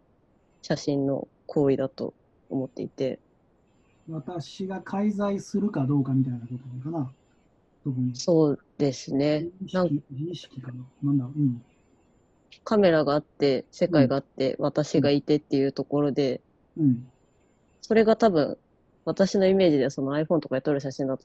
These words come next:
Speaker 1: ギュッとなりすぎていて、
Speaker 2: うん。
Speaker 1: そのあい-、か-、感覚が狭いというか。
Speaker 2: なるほど。うん。
Speaker 1: で、もう少し意識的に撮るとなると、その間を空け、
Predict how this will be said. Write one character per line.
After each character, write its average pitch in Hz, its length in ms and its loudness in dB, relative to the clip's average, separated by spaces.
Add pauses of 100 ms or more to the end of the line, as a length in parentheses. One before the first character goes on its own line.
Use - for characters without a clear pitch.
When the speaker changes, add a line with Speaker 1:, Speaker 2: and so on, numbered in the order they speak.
(120)
Speaker 1:
ギ 208 140 6
ュ - 20 6
ッ - 0 -
と 147 240 -2
な 139 160 2
り 156 100 2
す 165 160 2
ぎ 143 100 2
て - 160 -4
い 123 80 -2
て、 127 300 -6 (340)
Speaker 2:
う 160 40 0
ん。 127 200 2 (1080)
Speaker 1:
そ - 180 -2
の 156 120 2
あ 160 60 6
い-、 170 120 4
か-、 - 180 -2
感 - 300 -2
覚 151 180 -2
が 156 80 0
狭 151 360 2
い 123 60 -2
と 120 120 -6
い 123 60 0
う - 40 -4
か。 - 220 -16 (400)
Speaker 2:
な 151 180 0
る 139 100 0
ほ 131 120 -2
ど。 123 180 -6 (320)
う 143 60 -2
ん。 123 220 -4 (2000)
Speaker 1:
で、 233 100 6
も 202 200 4
う - 20 -2
少 - 180 -2
し 214 140 0
意 175 100 2
識 - 260 -6
的 196 280 0
に 196 100 2
撮 208 180 4
る 175 160 6
と 147 280 0
な 175 160 4
る 160 120 4
と、 156 240 0
そ - 140 0
の 165 220 0
間 165 340 6
を 156 240 2
空 139 120 -2
け、 175 260 2